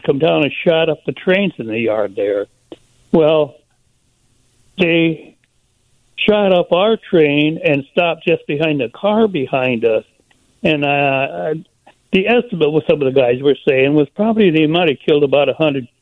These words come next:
prisoners of war. And then they b-, built a compound out of barbed wire around, uh, us against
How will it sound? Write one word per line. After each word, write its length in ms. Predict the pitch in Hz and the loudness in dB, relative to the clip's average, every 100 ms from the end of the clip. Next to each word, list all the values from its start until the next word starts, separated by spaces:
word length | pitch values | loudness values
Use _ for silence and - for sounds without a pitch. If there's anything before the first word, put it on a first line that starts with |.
| _ - | _ -2
prisoners 320 | 160 135 147 | -2 0 -4
of 60 | 120 | -2
war. 460 | 120 147 139 120 - _ _ _ | 0 2 2 0 -2 _ _ _
And 540 | - - - 156 147 139 | -14 -10 -4 -2 0 0
then 360 | 202 226 180 - - | 0 0 -2 -8 -4
they 300 | 165 151 147 226 - | -2 0 -2 -6 -6
b-, 280 | 196 156 165 - | -8 -6 -6 -4
built 280 | 160 175 156 | 0 0 0
a 60 | 123 - | -4 -4
compound 680 | 175 180 160 139 127 117 135 | -2 -2 -2 -2 -2 -2 -6
out 140 | 135 | -2
of 160 | 123 131 | -2 0
barbed 280 | 151 147 135 | 0 0 2
wire 400 | 147 143 165 196 _ _ _ _ _ _ - | 2 4 2 0 _ _ _ _ _ _ -2
around, 640 | 147 127 143 156 175 175 - | 2 4 4 2 2 -2 -2
uh, 260 | 170 - 139 | -4 -2 0
us 160 | 143 - - - | 0 -2 -12 -8
against 460 | 160 135 165 220 | -4 0 2 2